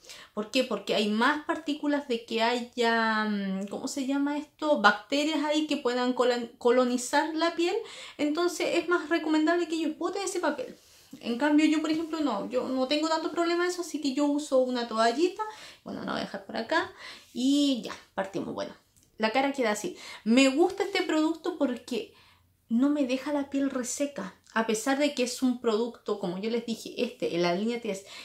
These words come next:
es, estoy usando el que es para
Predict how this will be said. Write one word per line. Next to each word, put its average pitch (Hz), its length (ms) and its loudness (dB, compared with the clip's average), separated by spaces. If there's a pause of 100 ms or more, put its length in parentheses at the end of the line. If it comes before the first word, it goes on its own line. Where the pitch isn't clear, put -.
(120)
es, - 540 0 (280)
estoy 262 260 -4
usando 269 440 4
el 240 240 2
que 240 280 2
es - 360 -4
para 262 680 2